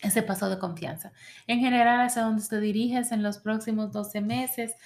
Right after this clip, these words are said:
hacia el nueve de oros, que es una carta que nos habla de tener confianza en ti misma, de valorarte, de verte, de, eh, esta persona, de, cuando recibes el nueve de oros,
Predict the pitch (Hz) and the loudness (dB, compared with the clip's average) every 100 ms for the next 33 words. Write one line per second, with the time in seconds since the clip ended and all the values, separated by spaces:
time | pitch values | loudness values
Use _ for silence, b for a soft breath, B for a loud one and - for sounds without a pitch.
0 | B B B 202 214 226 202 202 202 202 | B B B 0 2 2 2 2 2 2
1 | 208 233 233 226 226 - 208 196 196 196 | 6 6 6 2 -4 -4 -2 -2 -4 -6
2 | 196 202 190 185 196 190 190 190 185 190 | -6 -4 -4 -4 -4 -2 -2 -2 -4 -6
3 | B B - 226 247 247 302 277 - 269 | B B 0 4 4 2 0 0 2 4
4 | 294 349 349 294 - 285 294 247 226 214 | 6 4 2 -4 0 2 4 4 2 0
5 | 233 277 294 _ 208 233 233 226 214 220 | -2 -4 -6 _ 0 6 8 8 6 4
6 | 214 - 208 214 - 190 196 233 285 277 | 2 -2 -6 -6 -2 -2 2 4 4 2
7 | - 175 185 202 b b b b b b | -2 -2 0 -4 b b b b b b
8 | 202 233 226 - - 226 - _ - - | 0 2 2 0 -4 -4 -6 _ -20 -20
9 | - - 262 - 359 349 320 320 311 - | -18 -8 -4 6 6 6 2 4 4 4
10 | - - 247 233 - - 240 247 240 247 | -8 0 2 2 2 4 6 6 2 4
11 | 302 320 269 254 254 240 240 _ _ - | 4 4 4 2 2 0 -2 _ _ 2
12 | 214 214 196 180 - | 4 6 4 2 -2